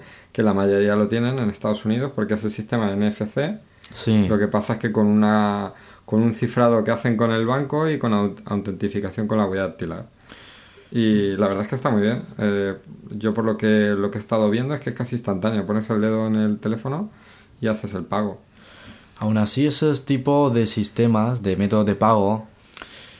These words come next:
Speaker 2: eh, a la gente le sigue asustando, porque si realmente con un móvil puedes hacer eso, ¿no crees que a lo mejor algún día alguien podría hackear ese tipo de...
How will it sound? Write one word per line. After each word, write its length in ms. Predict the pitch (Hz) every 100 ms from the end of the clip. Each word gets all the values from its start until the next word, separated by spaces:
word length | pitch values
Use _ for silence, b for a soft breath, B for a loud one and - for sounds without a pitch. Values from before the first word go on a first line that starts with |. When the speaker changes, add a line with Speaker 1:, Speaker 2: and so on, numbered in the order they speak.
| B -
Speaker 2:
eh, 680 | 123 110 104 101 98 95 85 -
a 120 | 110
la 80 | 104
gente 240 | - 135
le 80 | 143
sigue 120 | 131
asustando, 640 | 127 120 - 104 101 90 -
porque 380 | 107 101 107
si 440 | 101 107 101 101 101
realmente 500 | 104 117 147 123 107
con 120 | 98
un 120 | 120
móvil 180 | 117 95
puedes 240 | 92 113 117
hacer 260 | 107 104 104
eso, 480 | 107 139 143 160 - - B B B B B -
¿no 100 | 104
crees 160 | 117
que 60 | 117
a 60 | 117
lo 80 |
mejor 320 | 113 104 113 110
algún 280 | 104 107
día 320 | 101 104 95 104
alguien 460 | 117 107 107 92
podría 320 | 104 98 104
hackear 600 | - 95 98 98 98 87 - _ b b b b
ese 260 | 110 107 98
tipo 400 | 110 107 104 98
de... 460 | 95 90 87 82